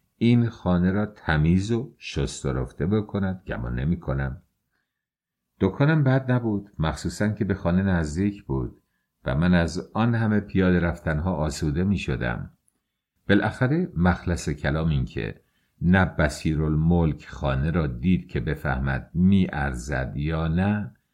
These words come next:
نه من فهمیدم که چقدر خرید و چقدر حساب کرد. باشد، مال حرام همون بهتر که دود تریاک شود و خرج عرق سگی. خدا بهتر می‌داند که چی باید کجا برود.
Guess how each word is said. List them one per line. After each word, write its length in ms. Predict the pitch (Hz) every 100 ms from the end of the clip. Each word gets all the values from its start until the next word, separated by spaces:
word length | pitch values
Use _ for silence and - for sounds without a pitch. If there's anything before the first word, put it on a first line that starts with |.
| _ _ _ _ -
نه 120 | 69
من 180 | 78 87
فهمیدم 600 | 87 80 73 82 90 87
که 140 | - 69
چقدر 800 | - 87 - 95 92 90 87
خرید 480 | 87 - 85 82 90
و 60 | 98
چقدر 580 | - 92 95 95 90 87
حساب 640 | 92 90 - 95 107 -
کرد. 340 | - 76 95 -
باشد، 800 | 165 190 180 - - - - -
مال 300 | - 73 71
حرام 520 | 69 69 62 67 67 69
همون 320 | 71 71 65
بهتر 520 | 64 62 - 62 - _ _ _ _
که 140 | - -
دود 480 | - 101 95 107 107
تریاک 880 | - - 64 64 65 69 85 101
شود 520 | - - - - - _ _ _ _ _ -
و 80 |
خرج 560 | - - 82 92 85 101 - -
عرق 340 | 73 73 65
سگی. 720 | - - 65 60 82 78 62 - _ _ _ -
خدا 220 | - 165
بهتر 400 | 123 92 76 71
می‌داند 460 | 73 67 67 64
که 120 | - 82
چی 220 | - 117
باید 420 | 101 80 82 90
کجا 300 | - 65 78
برود. 800 | 76 85 95 58 - 50 -